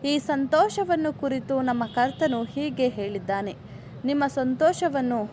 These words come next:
ಯಾರಿಂದಲೂ ನಿಮ್ಮಿಂದ ತೆಗೆಯುವುದಕ್ಕೆ ಸಾಧ್ಯವಿಲ್ಲ.'" ಆದ್ದರಿಂದ ನೂತನ ಜೀವವನ್ನು ಹೊಂದಿರುವವರಿಗೆ ಕೆಲವು ಭಾರದ ನಿಮಿತ್ತ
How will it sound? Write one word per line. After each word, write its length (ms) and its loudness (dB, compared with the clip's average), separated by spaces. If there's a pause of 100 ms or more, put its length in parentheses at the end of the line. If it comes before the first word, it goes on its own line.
(100)
ಯಾರಿಂದಲೂ 680 2
ನಿಮ್ಮಿಂದ 460 0
ತೆಗೆಯುವುದಕ್ಕೆ 840 -2
ಸಾಧ್ಯವಿಲ್ಲ.'" 600 -4 (640)
ಆದ್ದರಿಂದ 500 6 (100)
ನೂತನ 440 4 (120)
ಜೀವವನ್ನು 760 0
ಹೊಂದಿರುವವರಿಗೆ 960 -2 (500)
ಕೆಲವು 320 2
ಭಾರದ 520 0
ನಿಮಿತ್ತ 420 -2